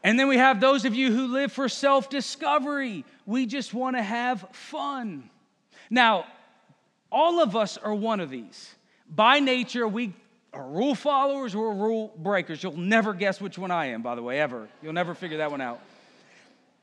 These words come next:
For instance, some of us, though, but, but the truth is, we all might navigate both of these at some point in our lives, right? For some of us, we might start off at this right-, righteous, pride-filled, rule follower life,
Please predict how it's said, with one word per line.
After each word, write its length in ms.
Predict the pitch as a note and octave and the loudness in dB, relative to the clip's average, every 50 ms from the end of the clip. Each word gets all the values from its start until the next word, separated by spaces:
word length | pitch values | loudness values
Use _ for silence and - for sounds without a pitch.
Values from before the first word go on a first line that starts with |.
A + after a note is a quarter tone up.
| _ _ _ _ _ - - - | _ _ _ _ _ -20 -20 -6
For 160 | - A3 C4 D4 | 2 4 6 6
instance, 380 | D4+ - - - C4 A#3+ - | 6 4 2 -2 -4 -4 -4
some 300 | - - D#4 E4 E4 D#4 | -2 0 0 2 2 2
of 100 | B3 F3+ | 0 0
us, 200 | G3+ F#3+ F3 - | 0 -2 -4 -4
though, 260 | - F#3+ F#3+ G#3+ A#3+ | -2 0 2 2 2
but, 260 | A3+ F#3 C4 C4+ - F3+ | 0 0 -2 -2 -2 -4
but 220 | A3+ B3+ B3 - | -6 -6 -6 -6
the 80 | G3 G#3+ | -10 -8
truth 360 | - - C4+ D4+ D4+ - - | -6 -6 -4 -4 -4 -4 -4
is, 200 | F3 F3+ F3+ E3 | -6 -6 -6 -6
we 100 | F#3 A3+ | -6 -4
all 360 | A#3 A#3+ A#3+ B3 A#3+ A#3 - - | -2 0 0 0 -2 -2 -4 -6
might 260 | F#3+ F#3 G3+ G#3 F#3+ | -4 -2 -2 -2 -4
navigate 720 | F#3 F3 F3+ F#3 F#3 F3+ F3+ D3 F3 F3 F3+ C#3 D3 C#3 | -6 -6 -4 -4 -4 -6 -6 -6 -6 -8 -8 -10 -8 -4
both 240 | D3+ F3+ F3+ F3 - | -4 -2 -2 -4 -6
of 80 | D#3+ | -10
these 240 | C3+ D3 D3 C#3 D3+ | -10 -10 -10 -10 -10
at 80 | D#3 C3 | -14 -14
some 240 | - - E3+ D3+ C#3+ | -12 -10 -10 -10 -10
point 320 | - - D#3+ D3+ C#3+ B2+ | -12 -12 -12 -12 -12 -10
in 80 | C#3 B2+ | -10 -10
our 140 | B2 B2+ | -10 -8
lives, 420 | D3 D#3+ D#3+ C#3+ A#2+ A2+ G#2+ - - - - - - _ - | -8 -6 -6 -6 -6 -8 -10 -16 -20 -20 -20 -20 -18 _ 0
right? 200 | G3 G#3 G#3 G#3 | 2 2 2 2
For 140 | - G#3+ G3 | -2 -6 -4
some 300 | - - C4+ C#4 C4 B3+ | 0 2 2 4 4 4
of 120 | A#3 F#3+ | 2 4
us, 200 | G#3+ A3+ G#3+ - | 2 2 2 0
we 100 | G#3+ A#3 | 0 0
might 240 | A3 A3 A3 G#3 G#3+ | 2 2 0 0 -4
start 400 | - - - B3 G#3+ G#3+ A3 G#3+ | -6 -4 0 2 2 2 2 2
off 300 | G#3+ G#3 G#3+ G#3 G#3 G3+ | 2 2 2 0 -2 -6
at 120 | F#3+ - | -10 -10
this 200 | - F3 D3 - | -10 -12 -12 -12
right-, 520 | D3+ C3 C#3 D#3 F#3+ G3+ G#3+ F3+ - - - - - | -12 -6 -2 -2 -2 -2 -2 -6 -12 -16 -18 -18 -12
righteous, 580 | D3 D#3+ F3 F#3 G3 F#3 - - G#3+ G3 - - - - _ _ | -4 -2 -2 -2 -2 -4 -8 -10 -10 -10 -12 -16 -20 -20 _ _
pride-filled, 800 | - - - A3 G3 G3 G3+ F#3 - - G3+ G#3 G3+ F3+ D3 C#3 | -16 -8 -4 -2 0 0 0 -2 -6 -8 -8 -6 -6 -8 -8 -8
rule 240 | D3+ F3 G3 G#3 G3 | -8 -6 -6 -6 -6
follower 560 | - - G#3+ F#3+ F#3 G3 G3 F#3+ F3+ F3 F3 | -8 -6 -4 -4 -2 -2 -4 -6 -8 -8 -8
life, 340 | F3+ F#3+ F#3 G3 G#3 G3 | -8 -6 -6 -6 -8 -10